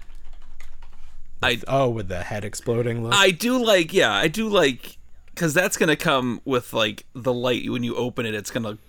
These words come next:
Speaker 1: it's gonna obviously light up. So I like, I like
Speaker 2: Yeah.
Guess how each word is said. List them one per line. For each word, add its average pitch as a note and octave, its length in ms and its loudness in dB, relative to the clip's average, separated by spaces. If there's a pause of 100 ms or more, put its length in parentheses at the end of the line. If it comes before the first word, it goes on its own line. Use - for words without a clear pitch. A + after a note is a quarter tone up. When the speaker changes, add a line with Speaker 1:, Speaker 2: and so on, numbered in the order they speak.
(300)
Speaker 1:
it's G#2+ 200 -10
gonna A2+ 180 -4
obviously G2 640 -8
light A2+ 320 -2
up. B2+ 220 2
So C3 160 0
I B2 80 4
like, D#3+ 480 2 (380)
I F#3+ 80 2
like G3+ 220 2
Speaker 2:
Yeah. D3 40 -8